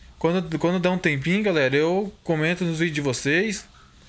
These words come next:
Fechou? E tamo junto. Me ajuda aí, galera. Me ajuda. Fechou? Então é isso.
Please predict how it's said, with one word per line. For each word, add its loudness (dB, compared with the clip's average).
Fechou? 0
E -12
tamo -2
junto. -4
Me -2
ajuda 2
aí, 2
galera. 0
Me -4
ajuda. 0
Fechou? -2
Então 0
é 2
isso. -2